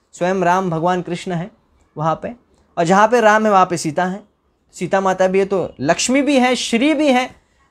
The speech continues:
तो फॉर्च्यून जिसे लक कहते हैं वो भी भग-, अर्जुन के साथ है। तो यहाँ पे प्रभुपाद जी इस पर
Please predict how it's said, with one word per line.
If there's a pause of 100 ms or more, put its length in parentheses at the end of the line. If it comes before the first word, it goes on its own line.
(200)
तो
फॉर्च्यून
जिसे
लक
कहते
हैं
वो
भी
भग-,
अर्जुन
के
साथ
है। (400)
तो
यहाँ
पे
प्रभुपाद
जी
इस
पर